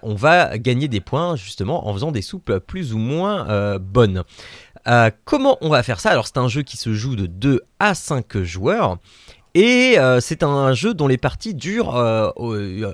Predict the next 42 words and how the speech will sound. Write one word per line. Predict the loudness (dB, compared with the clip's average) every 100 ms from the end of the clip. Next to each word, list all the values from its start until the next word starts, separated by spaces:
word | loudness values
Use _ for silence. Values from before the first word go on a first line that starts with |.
| -10
environ | -8 -2 0 2 0
trente | 2 0 0
minutes, | -2 -2 -2 -2
euh, | -2 -2 -6
comptez | -8 -8 -8
trente | -8 -8 -6
à, | -4 -2 -4
à, | -2 -4 -4 -6
à | -4
quarante | -2 -4 -4
minutes. | -6 -6
C'est | -8
pas | -8
un | -6 -4
jeu | -6
que | -4 -4 -2 -4
le | -4 -6 -8
court, | -6 -4 -4 -6 -20 -20 -20 -18 -6
euh, | -4
puisqu'il | -4 -6 -6
se | -4 -2
joue | -2 -4 0
en | 2 2 0
cinq | -4 0 0 0
manches. | -2 -2 -4
Cinq | -4 -4
manches | -4 -6 -8
qui | -16
correspondent | -16 0 0 2 -4 -6 -2 0 -2 _
à | 2 2 2
nos | -4 -6
cinq | -6 -2 -2 -2 -6 -8
recettes | -8 0 0 0 -4 -6 -12
de | -8 -6
soupe. | -6 -8 -14 -12
Enfin, | -12 -8
en | -4
début | -2 -2
de | -2
partie, | -4 -2 -2
on | 2
a | 2